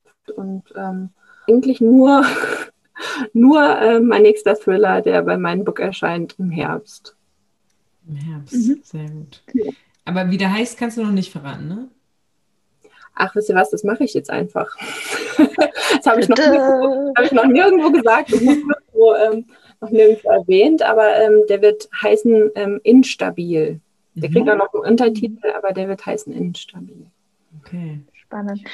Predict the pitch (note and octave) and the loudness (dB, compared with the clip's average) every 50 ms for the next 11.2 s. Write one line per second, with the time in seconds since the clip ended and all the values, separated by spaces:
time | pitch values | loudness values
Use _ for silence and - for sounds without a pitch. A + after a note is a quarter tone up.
0 | - - _ - G#3+ G3 G#3 F3+ A3+ A3 - - A3+ A3+ C4 D4+ - - A3+ A#3 | -20 -10 _ -2 0 0 2 0 0 -2 0 2 2 2 2 -2 -2 0 0 2
1 | A#3 A3+ - - _ _ - F#3 G3 G#3 G#3 G#3+ G#3+ G#3+ G3+ G3+ G3+ - _ G#3+ | 2 0 -2 -6 _ _ -10 -6 -2 -2 0 0 0 -2 -4 -6 -10 -12 _ -2
2 | A3+ C4 C#4 - - - - _ _ _ _ _ _ _ _ _ _ _ _ _ | -2 -2 -2 -4 -14 -18 -18 _ _ _ _ _ _ _ _ _ _ _ _ _
3 | _ _ _ _ _ _ _ _ _ _ - G3+ G3+ G3 G#3+ G#3+ A3 G#3 G#3+ G#3+ | _ _ _ _ _ _ _ _ _ _ -4 0 0 0 0 0 0 0 0 -2
4 | - _ _ - F#3+ F#3 F3+ F3 F3 F3+ F3 F3 E3+ E3+ E3+ E3+ E3+ - - - | -4 _ _ -6 -6 -4 -4 -6 -6 -6 -6 -6 -6 -6 -6 -6 -8 -12 -12 -10
5 | E3+ E3 D#3 D#3 D#3 - E3+ F3+ F3+ F#3 F3+ F3 G3+ F#3 D#3+ E3+ F#3+ D#3 E3 E3+ | -10 -8 -8 -10 -10 -8 -8 -8 -6 -6 -4 -4 -4 -2 -2 -4 -4 -4 -2 -4
6 | E3+ E3 A3 F3+ E3+ F#3+ F#3 F3 E3+ E3 E3 E3 D#3+ D#3+ - - D#3 - - E3+ | -2 -2 -2 -2 0 -2 -2 -2 -4 -4 -4 -6 -6 -8 -10 -12 -14 -10 -8 -8
7 | E3 D3 - - - - - - D#3+ D#3+ D#3+ D#3 D#3+ D#3+ D#3 D#3 D3+ F3+ F3+ F3 | -8 -8 -10 -16 -16 -16 -14 -12 -12 -10 -10 -10 -10 -10 -12 -12 -14 -16 -18 -18
8 | F3 _ _ _ _ _ F#3+ F#3+ F#3+ F#3 F3+ - - F3+ F3+ - F3+ E3 - D#3+ | -18 _ _ _ _ _ -8 -6 -6 -6 -6 -6 -6 -6 -6 -6 -8 -8 -8 -10
9 | D#3 D3 - G#3+ B3 D4 D4 _ _ _ _ _ _ A#3+ B3 C#4 F#4 - D3 C#3+ | -12 -10 -10 -10 -10 -10 -12 _ _ _ _ _ _ 2 2 2 2 -2 -10 -16
10 | - - _ _ _ G#3 F#3 F#3 F#3 F#3 F#3+ G#3 A3 A3 A3+ G#3 A3+ B3 C#4+ A#3 | -18 -20 _ _ _ -14 -12 -12 -10 -12 -12 -6 -4 -4 -4 -2 -4 -6 -6 -10
11 | F3+ F#3+ A#3 | -20 -20 -20